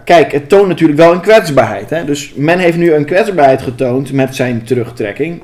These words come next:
Eh, dat zij dus inderdaad zich wat aantrekken van die framing. En dit leidt gewoon tot een oneindige cyclus van zichzelf herhalende argumenten en feiten. Ja,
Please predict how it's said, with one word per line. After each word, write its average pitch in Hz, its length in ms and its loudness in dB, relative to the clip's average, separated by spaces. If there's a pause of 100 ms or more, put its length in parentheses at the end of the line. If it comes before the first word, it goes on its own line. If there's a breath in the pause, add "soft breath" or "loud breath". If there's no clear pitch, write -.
Eh, 110 120 -12 (300)
dat 165 200 0
zij 135 120 0
dus 127 260 -4 (800 soft breath)
inderdaad 135 440 2
zich 151 120 0
wat 147 180 2
aantrekken 127 920 -2
van 117 220 -4
die 117 100 -4
framing. 117 600 -6 (760 loud breath)
En 147 460 -2
dit 160 180 4
leidt 175 320 2
gewoon 170 240 2
tot 160 140 -2
een 160 80 4
oneindige 165 540 2
cyclus 151 460 0
van 147 180 0
zichzelf 156 400 0
herhalende 151 580 2
argumenten 123 560 -2
en 131 80 -4
feiten. 139 600 0 (1080 soft breath)
Ja, - 160 -2